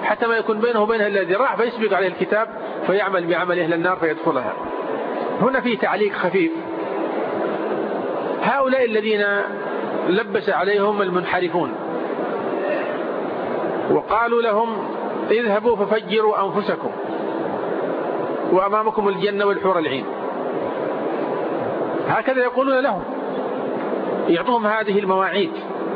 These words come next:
فيصنعونهم قنابل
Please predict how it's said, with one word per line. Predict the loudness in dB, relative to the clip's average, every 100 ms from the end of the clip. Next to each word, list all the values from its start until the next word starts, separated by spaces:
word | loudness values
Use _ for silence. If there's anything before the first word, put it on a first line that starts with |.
| -4 -4 -4 -2 -2 -2 -4 -4 -4 -4 -4 -4 -4 -2 2
فيصنعونهم | 2 2 0 0 2 2 0
قنابل | 0 0 2 0 0 -2